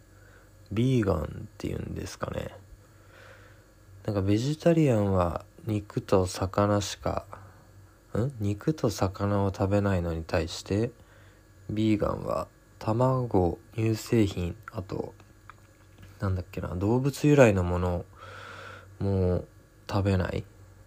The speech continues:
蜂蜜とか。で、あと、革製品とかも買わないとか。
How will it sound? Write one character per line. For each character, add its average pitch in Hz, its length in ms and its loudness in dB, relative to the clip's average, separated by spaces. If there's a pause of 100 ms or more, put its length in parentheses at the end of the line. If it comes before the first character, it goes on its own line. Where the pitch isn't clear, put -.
(100)
蜂 - 360 -4
蜜 120 300 -2
と 117 100 -6
か。 - 260 -6 (680)
で、 - 80 0
あ 113 80 2
と、 92 320 0 (1080)
革 117 280 2
製 127 280 4
品 104 280 -2
と 98 160 -6
か - 100 -4
も 123 160 0
買 - 180 0
わ 92 140 2
な 90 140 0
い 85 100 -4
と - 100 -14
か。 - 300 -6